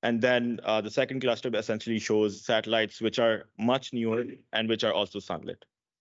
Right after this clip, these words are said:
So essentially, uh, the global scheduler prefers satellites which are new and which are currently being charged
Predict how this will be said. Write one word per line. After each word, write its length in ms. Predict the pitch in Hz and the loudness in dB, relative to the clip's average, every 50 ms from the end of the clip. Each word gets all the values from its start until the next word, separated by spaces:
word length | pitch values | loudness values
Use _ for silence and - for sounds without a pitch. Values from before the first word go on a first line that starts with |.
| _ _ - | _ _ 0
So 120 | - 123 | 0 2
essentially, 580 | 110 120 117 117 113 113 113 110 107 - - - | 2 2 0 -2 0 0 0 0 0 0 -4 -4
uh, 200 | - 104 104 98 | 0 0 0 0
the 180 | 98 90 107 104 | 0 0 0 0
global 280 | 98 101 113 107 107 104 | 0 0 0 2 0 0
scheduler 460 | - - 107 95 92 107 104 98 - | -2 -2 -2 -2 0 -2 -4 -4 -6
prefers 580 | - 101 - - 110 101 104 104 98 90 95 - _ | -10 -8 -4 0 2 2 2 2 0 -4 -8 -16 _
satellites 460 | - - - 107 101 - 101 98 95 - | -10 -4 -2 -2 0 0 -2 -4 -4 -4
which 140 | 101 - | -4 -4
are 60 | 107 98 | -2 -2
new 300 | 98 107 123 139 160 - - _ _ _ _ - | 0 0 0 0 -2 -4 -8 _ _ _ _ -6
and 300 | 104 104 101 98 95 98 - | -4 -2 -2 -2 -4 -8 -6
which 300 | - 104 110 107 - - | -2 0 0 2 2 2
are 100 | 104 101 | -2 0
currently 380 | - - 110 107 104 98 107 | 0 0 -2 0 0 -2 -2
being 220 | 98 104 101 98 92 | -2 -2 -2 -2 -2
charged 360 | - 101 92 87 87 - - | -2 -2 -2 -2 -4 -8 -14